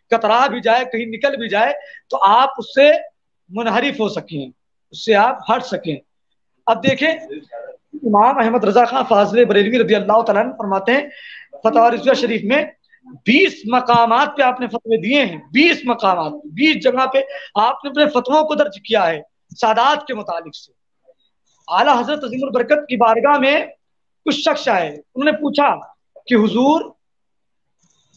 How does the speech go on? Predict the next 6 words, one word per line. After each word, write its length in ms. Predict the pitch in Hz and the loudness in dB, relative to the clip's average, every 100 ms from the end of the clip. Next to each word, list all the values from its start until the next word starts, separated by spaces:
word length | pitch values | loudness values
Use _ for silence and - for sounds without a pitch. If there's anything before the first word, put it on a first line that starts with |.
| - - - | -20 -16 -8
हुजूर 320 | 190 214 302 | -4 0 2
अगर 180 | 294 269 | 4 2
सैयद 440 | - 262 202 202 196 | 2 -2 0 -2 0
गुस्ताखी 520 | 233 240 208 208 285 | -2 0 0 0 -2
कर 180 | 285 208 | -2 0
दे, 440 | 220 247 - - | 4 4 4 -2